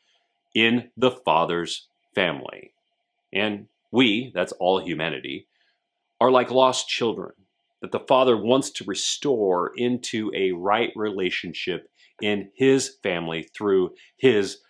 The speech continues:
Son. So going back to the very beginning of the book now, John says it this way in John chapter one, verse twelve. He says, "But to all who did receive him, who believed in his name, he gave the right to become" what? "Children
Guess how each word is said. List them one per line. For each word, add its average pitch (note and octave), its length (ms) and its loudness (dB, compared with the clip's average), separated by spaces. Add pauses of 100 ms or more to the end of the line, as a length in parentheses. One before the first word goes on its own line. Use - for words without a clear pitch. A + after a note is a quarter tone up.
(240)
Son. - 580 -4 (460)
So A2+ 300 2
going D3+ 380 6
back C3+ 260 4
to - 80 -10
the G#2+ 60 0
very A#2+ 260 6
beginning C3 320 4
of A#2 40 2
the G#2 60 2
book G2 260 0
now, D2+ 500 -2 (240)
John A#2+ 280 2
says A2+ 240 4
it A#2 140 -2
this A#2 200 0
way F#2 300 2
in G2 260 -4
John G#2+ 540 0
chapter A#2+ 280 0
one, F#2 200 -2
verse A2+ 200 0
twelve. D#2+ 280 -2
He F#2 80 -8
says, F#2+ 280 -2 (260)
"But A#2+ 120 2
to B2 200 -2
all D3+ 300 8
who D#3 120 4
did C3 240 2
receive F3 560 0
him, G2 500 -2 (400)
who C#3 100 6
believed C3+ 400 4
in G#3 80 2
his D#3 160 4
name, G2 260 2 (200)
he D#3+ 220 2
gave D3 300 4
the B2+ 120 6
right D3 480 2
to C#3+ 180 2
become" C3 600 2
what? D#3 340 4 (360)
"Children F3+ 640 4